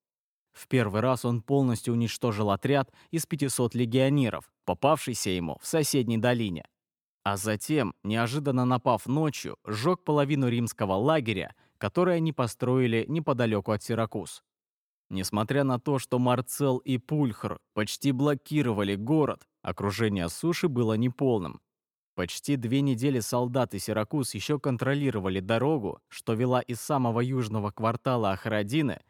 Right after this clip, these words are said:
вдоль моря через реку Анапас, в районы, до сих пор занятые греками. Там, в небольших городах, находились греческие гарнизоны, на захват которых у римлян не было пока ни сил,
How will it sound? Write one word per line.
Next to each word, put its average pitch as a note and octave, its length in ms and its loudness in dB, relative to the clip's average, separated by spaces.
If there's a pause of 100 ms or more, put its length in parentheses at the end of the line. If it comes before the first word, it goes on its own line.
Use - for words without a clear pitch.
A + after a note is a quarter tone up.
(180)
вдоль G2+ 380 -2
моря D#3+ 320 2
через D#3+ 340 0
реку A#2 340 0
Анапас, C3 600 -2 (300)
в G2 140 -6
районы, A2+ 560 0 (160)
до A#2+ 120 2
сих C#3+ 200 -6
пор G3+ 180 4
занятые C3 480 0
греками. B2 560 -2 (800)
Там, D3 300 2
в G#2 80 -6
небольших A2+ 580 0
городах, G#2 720 0
находились C3 580 -2
греческие C3+ 640 0
гарнизоны, C3+ 760 0 (180)
на G#2+ 180 -2
захват G#2+ 480 -2
которых A#2 600 0
у G#2+ 100 2
римлян A#2+ 560 0
не D#3+ 200 0
было A#2 240 2
пока G#2+ 300 -2
ни G#2 140 0
сил, D3 360 -2